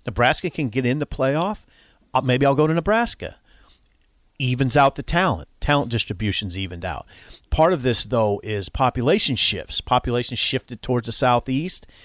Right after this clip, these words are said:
Southeast always, uh, I think, had an advantage in, in, in certain positions, especially big defensive linemen. But now,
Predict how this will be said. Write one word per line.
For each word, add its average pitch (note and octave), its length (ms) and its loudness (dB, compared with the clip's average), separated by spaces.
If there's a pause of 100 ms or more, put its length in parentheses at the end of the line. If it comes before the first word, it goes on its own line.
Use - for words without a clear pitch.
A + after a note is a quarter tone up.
(180)
Southeast A2 500 0
always, A#2 320 4
uh, F#2+ 80 0 (100)
I A#2 100 4
think, G#2 200 -4
had G#2 220 -2
an G2 80 -4
advantage G2+ 500 -2
in, F#2 140 -10 (220)
in, - 120 -16 (260)
in A#2+ 140 -10
certain - 260 -2
positions, G#2 440 -6
especially G#2 340 -4
big F#2+ 320 -8
defensive G#2 460 -8
linemen. A#2 420 -4 (520)
But A2 120 -6
now, B2+ 600 4